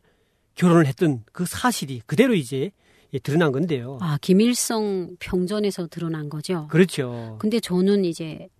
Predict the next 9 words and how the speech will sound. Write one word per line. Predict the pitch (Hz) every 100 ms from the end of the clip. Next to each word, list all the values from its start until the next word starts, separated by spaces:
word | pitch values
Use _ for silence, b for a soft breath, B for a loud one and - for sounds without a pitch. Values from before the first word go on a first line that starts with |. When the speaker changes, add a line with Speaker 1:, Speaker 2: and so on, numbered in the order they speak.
| _
Speaker 2:
제목에서부터 | - 175 220 262 233 214 180 -
저는 | 170 170 170 165 - _ _ _ -
정말 | 175 214 214
큰 | - 302
충격을 | - 294 277 247
받았는데 | 170 165 170 170 165 180 156 B B B B B
재혼이라는 | - 143 170 262 311 269 247 220
것은 | 202 196 208 185
이제 | 170 170 160